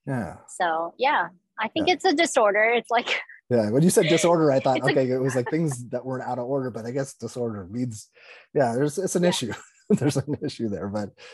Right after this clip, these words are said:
Speaker 1: I'm okay with it. I think I, you have to come to grips with it, and you have to, like, understand that, you know, this is who I am, and like you said, you have to find yourself and stuff.
Speaker 2: Yeah.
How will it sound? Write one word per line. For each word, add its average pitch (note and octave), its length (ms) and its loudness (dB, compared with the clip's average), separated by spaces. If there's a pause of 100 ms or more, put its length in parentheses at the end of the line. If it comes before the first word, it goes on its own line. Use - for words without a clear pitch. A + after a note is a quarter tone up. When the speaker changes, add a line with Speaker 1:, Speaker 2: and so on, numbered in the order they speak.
(160)
Speaker 1:
I'm F#3+ 160 4
okay D#3 260 2
with A2+ 180 0
it. B2 120 0
I D#3 120 4
think E3+ 200 0
I, E3 120 6
you D#3+ 60 4
have E3+ 100 6
to F3+ 60 0
come D#3+ 220 0
to C#3 80 0
grips B2+ 320 -2
with A#2+ 120 -8
it, B2 100 -6
and A#2 60 -8
you B2 60 -4
have A#2+ 100 -2
to, B2 60 -6
like, A#2 220 -4
understand G#2 640 -6
that, F#2+ 160 -8 (480)
you F2 60 -12
know, D2+ 120 -14 (160)
this A2+ 160 -6
is G#2+ 100 -6
who C3 140 0
I A2 160 -2
am, G2+ 320 -4
and G2+ 220 -8
like A2 160 -8
you G#2+ 80 -2
said, A2+ 180 0
you G#2 80 -2
have G#2+ 80 -2
to A2+ 80 -6
find G#2 260 -6
yourself F#2+ 380 -10
and F2+ 160 -14
stuff. F2+ 200 -16 (340)
Speaker 2:
Yeah. G3 260 -6